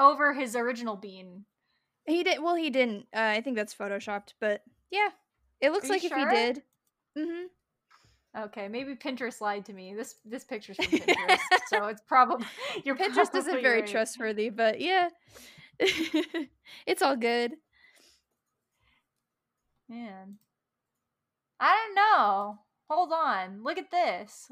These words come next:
Speaker 1: Well, there's so many pictures of this bean being painted black, though.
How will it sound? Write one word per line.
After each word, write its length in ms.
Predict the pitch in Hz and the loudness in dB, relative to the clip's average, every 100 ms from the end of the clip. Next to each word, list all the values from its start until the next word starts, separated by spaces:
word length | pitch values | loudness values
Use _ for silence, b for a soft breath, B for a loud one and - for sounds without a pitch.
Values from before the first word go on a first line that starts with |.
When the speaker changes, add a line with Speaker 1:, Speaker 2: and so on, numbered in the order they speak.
| 233 | -10
Speaker 1:
Well, 480 | 240 247 233 233 240 _ _ _ _ _ _ _ _ _ _ _ - | 2 4 4 0 -8 _ _ _ _ _ _ _ _ _ _ _ -10
there's 160 | 320 | -10
so 220 | - 339 | 0 2
many 200 | 392 440 | 2 -4
pictures 420 | 302 359 359 392 311 | -6 -8 -6 -8 -8
of 120 | 247 | -8
this 180 | 277 226 | -10 -10
bean 480 | 254 269 311 233 - | -12 -10 -10 -10 -12
being 240 | 233 247 226 | -14 -12 -10
painted 460 | 254 262 262 233 | -10 -12 -10 -12
black, 360 | 196 202 220 - - | -6 -2 -2 -4 -12
though. 300 | - - 233 | -14 -14 -16